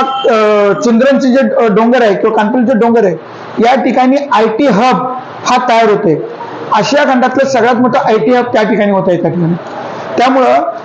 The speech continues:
लाखो लोक त्या ठिकाणी राहायला आले तुम्हाला पाहायला मिळतील. तर या लाखो लोकांना जे अभिप्रेत आहे,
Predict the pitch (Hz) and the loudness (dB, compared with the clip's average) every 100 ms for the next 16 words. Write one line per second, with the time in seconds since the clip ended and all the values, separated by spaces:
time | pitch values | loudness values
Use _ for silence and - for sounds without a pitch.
0 | - 220 220 220 294 277 269 277 269 254 | 0 2 2 2 2 2 2 0 2 0
1 | 254 240 247 202 226 226 220 208 208 208 | 0 2 2 2 2 2 2 0 0 0
2 | 190 180 185 165 175 151 - - - - | 0 0 0 0 0 -2 -4 -14 -16 -14
3 | - - 277 294 294 220 208 285 311 311 | -12 -4 0 2 2 0 0 0 2 2
4 | 302 294 240 247 220 226 180 139 | 2 2 2 0 0 0 0 -2